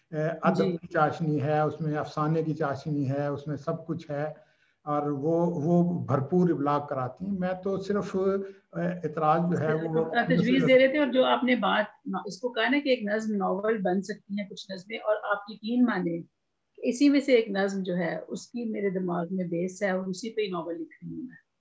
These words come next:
Speaker 1: सही, सही। चलिए, अब
Speaker 2: <laughs>
Speaker 1: ऐसा कीजिए, हमें एक आध, हम्म, अपनी नसरी नज़म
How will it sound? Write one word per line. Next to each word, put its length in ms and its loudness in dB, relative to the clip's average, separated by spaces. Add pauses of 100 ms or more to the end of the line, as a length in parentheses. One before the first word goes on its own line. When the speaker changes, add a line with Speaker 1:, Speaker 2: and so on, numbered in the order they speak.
(100)
Speaker 1:
सही, 420 -6
सही। 380 -6 (320)
चलिए, 240 4
अब 220 0
Speaker 2:
<laughs> 0 -
Speaker 1:
ऐसा 380 4
कीजिए, 460 0
हमें 640 -2 (340)
एक 220 0
आध, 260 2 (360)
हम्म, 420 -4 (240)
अपनी 320 0
नसरी 520 0
नज़म 460 -2